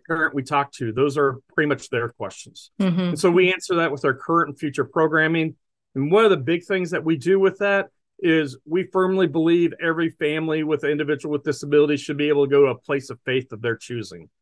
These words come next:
Speaker 1: And
Speaker 2: Amen.
Speaker 1: so we're passionate about training churches on how to welcome families with disabilities, whether it's creating brand new ministry or taking their ministry they already have to the next level.
Speaker 2: Mm-hmm.
Speaker 1: And so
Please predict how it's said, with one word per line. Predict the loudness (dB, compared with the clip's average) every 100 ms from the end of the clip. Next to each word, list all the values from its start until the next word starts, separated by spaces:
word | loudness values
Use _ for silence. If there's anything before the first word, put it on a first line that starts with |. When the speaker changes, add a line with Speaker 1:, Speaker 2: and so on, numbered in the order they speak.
| _ _ -2
Speaker 1:
And | 2 2
Speaker 2:
Amen. | 2
Speaker 1:
so | 2 -2 _ -6
we're | -6
passionate | -8 -2 0 0 -2 -4 -4 -4 -12 _ _ -2
about | 0 2 0 0
training | -8 -2 0 2 0 -2
churches | -2 -2 -2 -2 -6 -4
on | -4 -4
how | -2 0 2
to | 2
welcome | 2 2 2 -4 -6
families | -4 -4 -4 -6
with | -10 -8
disabilities, | -10 -8 -6 -4 -6 -10 -18 -20 _
whether | 2 4 8 6
it's | 6 0 -16 _ _
creating | -4 0 2 2 0 -2 -6 -12 -2
brand | 0 0
new | 0 0
ministry | 0 -2 -4 0 0 0
or | -4
taking | -6 -6 -4 -2
their | -2
ministry | 0 -2 -4 -4 -2
they | 0
already | 2 2 2
have | -2 -4 _ _ _
to | -2 0
the | 2
next | 0 -4 -4
level. | -2 -2 -4 -6 _ -4
Speaker 2:
Mm-hmm. | 0
Speaker 1:
And | -2
so | 2 4 6 6